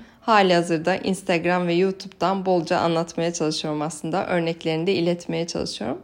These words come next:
Onlara da bakabilirsiniz yine Minik Yogi sayfalarından. Şimdi nedir bu çocuk yogası? Neden üstüne basa basa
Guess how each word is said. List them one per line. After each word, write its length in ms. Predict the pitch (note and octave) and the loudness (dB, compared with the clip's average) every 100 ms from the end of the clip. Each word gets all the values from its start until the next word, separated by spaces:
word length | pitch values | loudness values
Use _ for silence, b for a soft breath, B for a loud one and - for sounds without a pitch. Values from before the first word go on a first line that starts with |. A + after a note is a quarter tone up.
| - | 0
Onlara 380 | C4 A3+ G#3 | 2 2 2
da 120 | B3 A3+ | 0 0
bakabilirsiniz 880 | A3+ A3+ G3+ G3 G3 G3 F#3+ A3+ | -2 -2 -2 -2 -4 -4 -6 -4
yine 180 | F#3+ F#3+ | -4 -2
Minik 280 | F#3+ F#3 F3+ | -2 -4 -4
Yogi 280 | D#3+ E3+ G3+ | -6 -4 -6
sayfalarından. 920 | G3+ F3 D#3+ - - - - - A3+ - B B B B - | -2 -2 -2 -6 -6 -6 -8 -10 -12 -18 B B B B -6
Şimdi 320 | G4+ F4 F4 | 0 2 4
nedir 320 | F4 D#4+ C4 | 6 6 4
bu 120 | G#3+ | 0
çocuk 400 | - F#3 F#3 F#3 | 0 0 0 0
yogası? 600 | E3 D#3+ E3 D#3+ - E3 - _ _ | 0 0 -2 -2 -4 -4 -6 _ _
Neden 360 | F#3 F3+ G3+ G3+ | -4 0 2 0
üstüne 460 | F3+ - F3 F3 | -4 -4 -2 -2
basa 300 | F3 F3 F3+ | -2 -2 -2
basa 380 | E3+ E3 - G#3+ | -4 -4 -2 -4